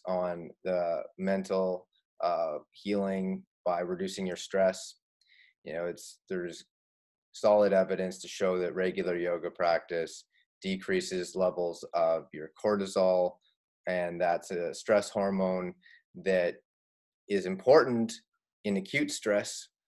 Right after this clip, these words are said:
but for chronic stresses, especially chronic pain, is very detrimental to your health and exacerbates that pain.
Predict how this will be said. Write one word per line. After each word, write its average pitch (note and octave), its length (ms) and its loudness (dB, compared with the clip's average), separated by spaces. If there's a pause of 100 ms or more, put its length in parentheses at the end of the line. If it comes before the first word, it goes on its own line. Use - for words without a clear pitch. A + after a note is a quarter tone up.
(220)
but G#2 300 2
for G#2+ 120 0
chronic A#2+ 380 4
stresses, G2+ 760 0
especially G#2+ 420 0
chronic F#2+ 360 0
pain, F#2+ 440 0 (320)
is F2+ 100 -10
very A2 160 4
detrimental A#2+ 720 4 (640)
to G2 120 -6
your F2 240 2
health E2 320 2 (100)
and F#2 220 0
exacerbates G2+ 720 4
that E2+ 220 2
pain. C#2+ 280 -8